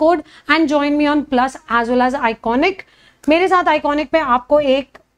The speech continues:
हेल्पिंग हैंड और मिल जाएगा मेंटरशिप के लिए, राइट? ऑलराइट, let's get started guys। जनरल कैरेक्टरिस्टिक्स, जनरल कैरेक्टरिस्टिक्स, सबसे पहली बात किसकी बात कर रहे हैं हम? General characteristics of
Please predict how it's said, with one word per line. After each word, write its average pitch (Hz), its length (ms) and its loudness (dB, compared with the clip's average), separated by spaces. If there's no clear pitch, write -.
हेल्पिंग 359 420 2
हैंड 294 280 0
और 269 260 0
मिल 254 220 2
जाएगा 226 360 0
मेंटरशिप 233 560 -2
के 202 120 -2
लिए, 160 160 -4
राइट? 269 340 2
ऑलराइट, 311 300 2
let's 294 200 -4
get 349 220 -2
started 320 340 0
guys। 214 300 -4
जनरल 320 480 2
कैरेक्टरिस्टिक्स, 294 880 -2
जनरल 359 380 2
कैरेक्टरिस्टिक्स, 294 640 -4
सबसे 320 260 -2
पहली 349 240 0
बात 330 260 0
किसकी 330 360 0
बात 285 280 -2
कर 254 140 -2
रहे 247 100 0
हैं 233 80 -2
हम? 226 80 -2
General 277 320 0
characteristics 269 720 -4
of 269 320 0